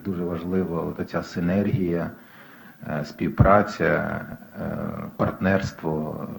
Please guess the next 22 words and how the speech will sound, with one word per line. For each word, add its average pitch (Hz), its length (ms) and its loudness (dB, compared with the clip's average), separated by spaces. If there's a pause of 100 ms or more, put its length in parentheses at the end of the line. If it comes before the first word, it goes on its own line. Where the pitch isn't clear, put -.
(140)
між 92 160 -4
всіма 90 340 2
геологами. 76 720 -2
І 80 200 -6
я 80 120 -2
бачу 80 360 -2 (240)
цей, 78 520 -4
е, 78 200 -6 (720)
цей 82 180 -4
з'їзд 90 440 -4
як - 320 -6
от - 260 -8
важливий 78 380 -4
крок, 78 400 -6
е, 78 100 -4 (120)
в - 60 -18
цьому - 160 -6
напрямку. - 480 -4 (1500)
А, 92 460 4 (400)
моя 107 520 2
доповідь, 110 680 2
е, 85 400 2